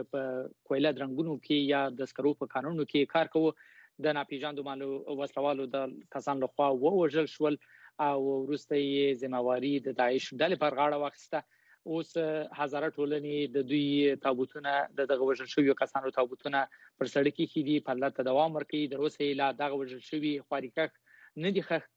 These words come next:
آ، ښخ کړي. په همدې حال کې د بلوچستان حکومت وایي چې د دې قضیې په اړه یې، آ، ش-، البته، آ، څېړنې پیل کړي او رسمي سرچینې وایي چې دغه قضیه د نصیر آباد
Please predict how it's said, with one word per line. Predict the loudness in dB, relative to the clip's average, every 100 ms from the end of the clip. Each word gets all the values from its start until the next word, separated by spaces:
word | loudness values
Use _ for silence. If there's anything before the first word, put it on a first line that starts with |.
| -10
آ، | -2 -2
ښخ | 0 -4 0
کړي. | 0 0 -2 -12 -4
په |
همدې | 0 2
حال | 2
کې | 2
د | -2
بلوچستان | -2 -6 -8 -6 -4
حکومت | -6 -6 -6 -2
وایي | 0 0
چې | 0
د | -2 -2 2
دې | 2 2
قضیې | -4 0 0
په | 0 0 2
اړه | 4 4
یې، | 4 2 0 _ -14 -2
آ، | 0 0
ش-، | -4 -8 -8 -10 -12 -6 0
البته، | 2 2 2 2 2 -2
آ، | -6 -4 -4 -6 -12 _ _ -20 -20 _ _
څېړنې | 0 0 0 -2
پیل | -4 -4
کړي | -4 -2 0
او | 2 2
رسمي | 0 -2 -4
سرچینې | 0 0 0 -6 0
وایي | 2 0
چې | -2
دغه | 0 0
قضیه | 0 -4 0 0 0 _ _ _
د | 0
نصیر | 0 0 -8 -12 -6
آباد | -4 0 2